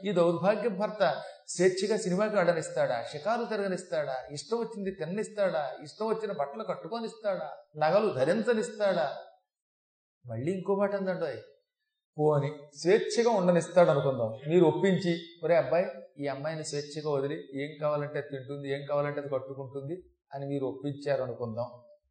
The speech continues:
ఒప్పుకున్నాక పెళ్లి చేసుకుంటాడు. తర్వాత గర్భం ధరిస్తాం.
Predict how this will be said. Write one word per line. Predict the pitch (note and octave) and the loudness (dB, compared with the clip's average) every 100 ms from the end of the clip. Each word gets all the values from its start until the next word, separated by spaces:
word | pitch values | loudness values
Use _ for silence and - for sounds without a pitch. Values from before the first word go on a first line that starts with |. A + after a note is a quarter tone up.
| _ - | _ -6
ఒప్పుకున్నాక | D#3 D#3 D3+ D3 D3 F#3+ | -6 -6 -6 -4 -4 -4
పెళ్లి | E3 C#3+ | -2 -2
చేసుకుంటాడు. | C#3 B2 B2+ A2+ B2 B2 _ _ _ _ F#3+ | -2 -4 -10 -12 -12 -12 _ _ _ _ -4
తర్వాత | G#3+ G#3+ E3+ | -2 -2 -2
గర్భం | D#3 C#3 G#3 | 0 0 0
ధరిస్తాం. | F3+ E3+ - D3 | 0 -2 -4 -8